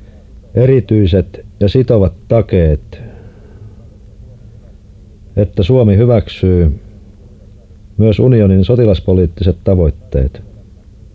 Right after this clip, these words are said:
Ja me kaikki tiedämme, että noiden sotilas-, sotilaspoliittisten tavoitteiden taustalla on yhteinen armeija, yhteinen puolustus.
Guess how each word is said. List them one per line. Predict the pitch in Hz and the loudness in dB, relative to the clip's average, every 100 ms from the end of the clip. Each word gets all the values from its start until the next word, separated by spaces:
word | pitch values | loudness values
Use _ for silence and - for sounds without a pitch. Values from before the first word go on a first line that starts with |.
| - | -2
Ja | 95 | 0
me | 104 | 2
kaikki | 131 123 - | 2 0 -2
tiedämme, | 87 127 110 98 90 85 - - - - - - - - - - - - - - - - - | 0 2 2 2 2 0 -2 -10 -20 -20 -20 -20 -20 -20 -20 -20 -20 -20 -20 -20 -20 -16 -4
että | 107 95 - | -2 -2 0
noiden | 104 107 104 | 2 2 2
sotilas-, | 107 123 107 90 - | 2 2 2 -2 -8
sotilaspoliittisten | - 127 127 101 - 101 95 - - - 98 | -4 0 2 0 0 -2 -2 -6 -6 0 0
tavoitteiden | 120 117 110 - 90 90 85 | 2 0 -2 -4 -2 0 0
taustalla | 120 117 95 - 82 85 76 71 - - - - - - - - - - - - - - - - - - - - - - - - | 0 0 0 -2 0 0 0 -4 -14 -20 -20 -20 -20 -20 -20 -20 -20 -20 -20 -20 -20 -20 -20 -20 -20 -20 -20 -20 -20 -20 -6 0
on | 110 | 2
yhteinen | 120 - 98 98 | 2 0 0 2
armeija, | 101 98 85 78 73 65 - - | 2 2 2 2 0 -2 -8 -4
yhteinen | 110 95 95 92 85 | -2 -2 0 0 0
puolustus. | 98 85 73 - 73 - | 0 0 -2 -6 -12 -12